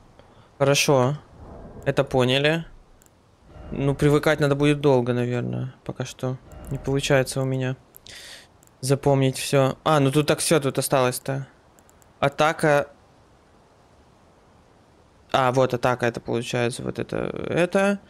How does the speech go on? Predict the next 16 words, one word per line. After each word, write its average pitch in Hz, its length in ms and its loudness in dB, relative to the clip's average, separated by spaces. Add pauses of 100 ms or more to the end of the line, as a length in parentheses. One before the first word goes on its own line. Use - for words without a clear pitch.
(100)
Сильная 165 460 4
атака, 143 340 2
всё 151 260 2
понял. 131 400 2
Shift 156 420 -2
плюс 135 260 -4
вот 135 180 -2
это. 123 260 0
Блок 143 580 2
это 135 220 0
вот 127 160 0
это, 165 220 2
это 175 160 0
я 170 80 4
уже 165 160 0
понял. 151 420 2